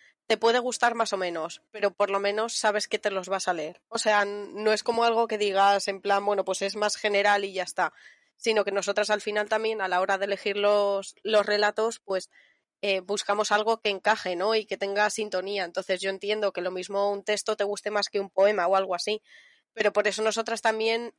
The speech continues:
eh, digamos, como que intentamos equilibrarlo todo bastante bien para que no haya, por ejemplo, pues, demasiados tristes. Bueno,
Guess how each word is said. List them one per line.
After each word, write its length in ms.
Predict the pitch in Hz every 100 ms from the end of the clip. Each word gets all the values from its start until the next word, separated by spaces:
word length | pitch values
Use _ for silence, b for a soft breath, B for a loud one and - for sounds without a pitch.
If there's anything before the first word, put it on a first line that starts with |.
| -
eh, 280 | 208 196 196
digamos, 380 | 190 196 208
como 260 | - 208 196 _
que 360 | 196 190 185 _ _ _ _ _
intentamos 880 | 240 226 202 196 214 214 226 233 -
equilibrarlo 760 | 226 226 202 190 202 196 214 214
todo 260 | 220 226
bastante 420 | 220 - 220 - 208
bien 260 | 214 226
para 200 | 220 196
que 100 | 185
no 160 | 185 202
haya, 260 | 202 208 208
por 120 | 208
ejemplo, 340 | 202 202 214
pues, 320 | 214 202 190 _
demasiados 680 | 196 202 202 196 196 202 -
tristes. 400 | - 202 - 226 -
Bueno, 320 | 208 190 170